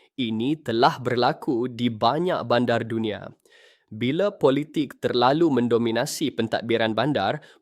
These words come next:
pembangunan menjadi tidak seimbang. Projek mercu tanda diutamakan berbanding penyelenggaraan asas.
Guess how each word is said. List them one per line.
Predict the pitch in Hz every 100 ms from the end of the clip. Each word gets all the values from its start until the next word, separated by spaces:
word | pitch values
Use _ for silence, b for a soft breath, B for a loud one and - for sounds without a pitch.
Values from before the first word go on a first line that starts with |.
| -
pembangunan | 180 139 113 113 107 107
menjadi | 160 123 123 113 104 131 175
tidak | - 190 175 -
seimbang. | - 135 113 104 92 82 - b b b
Projek | - 110 110 123 -
mercu | 113 110 - 120
tanda | 113 139 123 117 151
diutamakan | 127 131 139 110 113 107 - 117 165
berbanding | 127 117 107 104 107 143 165
penyelenggaraan | 175 180 180 151 139 143 143
asas. | 107 - 113 90 -